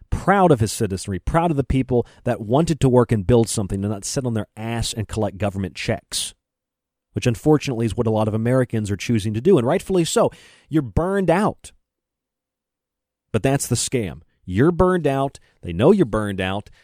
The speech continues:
They know that this is a trying time for everybody. We understand. Here's twelve hundred dollars while we dump trillions and trillions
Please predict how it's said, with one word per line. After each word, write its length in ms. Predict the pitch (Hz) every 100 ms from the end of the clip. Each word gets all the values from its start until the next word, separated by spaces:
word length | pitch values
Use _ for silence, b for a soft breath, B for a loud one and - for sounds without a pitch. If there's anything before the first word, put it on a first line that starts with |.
| b
They 140 | 107
know 260 | 113 165 190
that 280 | 135 123 -
this 260 | 139 156
is 100 | 113
a 100 | 104
trying 520 | - - 160 160 127
time 400 | 110 139 143 120
for 180 | 101 98
everybody. 540 | 151 175 110 87 104 139
We 180 | 185
understand. 640 | 120 95 85 - 107 104 104 b -
Here's 280 | 180 202
twelve 300 | - 160 147
hundred 300 | - 139 120
dollars 380 | 104 107 113 104
while 140 | 113 110
we 120 | 120
dump 280 | 120 117 -
trillions 1000 | - - 139 208 147 87 62 - - - _ _ _
and 180 | 104 104
trillions 720 | - 156 170 135 101 90 87